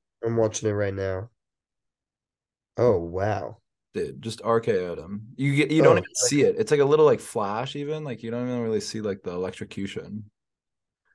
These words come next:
Speaker 2: And he falls on the tracks, but he survived. So shout out to my boy for surviving. India's gotta get their shit together. First the rats eating the weed,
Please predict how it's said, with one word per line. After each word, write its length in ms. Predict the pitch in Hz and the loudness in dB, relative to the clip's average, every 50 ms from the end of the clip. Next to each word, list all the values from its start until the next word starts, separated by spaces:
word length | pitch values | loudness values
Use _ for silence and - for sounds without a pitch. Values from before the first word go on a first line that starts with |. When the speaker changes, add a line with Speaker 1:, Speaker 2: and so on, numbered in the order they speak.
| _ - | _ -6
Speaker 2:
And 180 | 127 135 135 | -4 -2 -2
he 120 | 139 156 147 | -2 -2 0
falls 320 | 147 - 151 151 151 151 | 4 6 6 6 6 6
on 80 | 151 139 | 2 0
the 40 | |
tracks, 380 | 127 - 156 147 135 101 - - | 2 2 4 4 4 2 0 -4
but 100 | _ 135 | _ 0
he 80 | 135 123 | 0 2
survived. 760 | - - 147 123 139 139 143 120 95 - - _ _ _ _ _ _ _ _ _ _ _ _ _ _ _ _ _ _ _ _ _ _ _ _ _ _ _ _ _ | 4 4 4 6 6 6 6 6 4 -2 -12 _ _ _ _ _ _ _ _ _ _ _ _ _ _ _ _ _ _ _ _ _ _ _ _ _ _ _ _ _
So 100 | - - | -10 -10
shout 260 | 123 - - 139 139 139 | -4 -2 2 2 4 4
out 120 | 135 135 | 2 2
to 60 | - | 0
my 120 | 135 127 110 | 0 0 0
boy 240 | 107 113 110 107 | 2 2 2 2
for 160 | 104 - 110 104 | 2 -2 -6 -8
surviving. 800 | - 104 95 104 101 95 95 95 98 98 98 98 98 104 101 _ _ _ _ _ _ _ _ _ _ _ _ _ _ _ _ _ _ _ _ _ _ _ _ | -8 -8 -8 -6 -6 -6 -6 -8 -8 -8 -6 -8 -8 -8 -10 _ _ _ _ _ _ _ _ _ _ _ _ _ _ _ _ _ _ _ _ _ _ _ _
India's 320 | 113 123 127 123 120 113 104 | -2 0 2 2 2 2 4
gotta 180 | 117 107 104 | 2 2 4
get 160 | 101 104 98 | 2 2 0
their 100 | - 101 | 0 -4
shit 220 | 92 - - 98 - | -4 -4 -6 -8 -8
together. 420 | - 98 98 92 90 92 92 92 | -8 -6 -6 -4 -2 -2 -2 -2
First 380 | 90 - - 123 123 120 - - | -2 0 2 2 2 2 0 0
the 80 | 120 | 0
rats 460 | 110 104 101 101 101 101 101 98 - 110 | 2 2 2 0 0 -2 -2 -4 -6 -8
eating 200 | 104 101 101 98 | -6 -4 -4 -4
the 120 | 98 95 | -4 -4
weed, 340 | 92 95 95 95 95 95 | -6 -6 -6 -4 -6 -6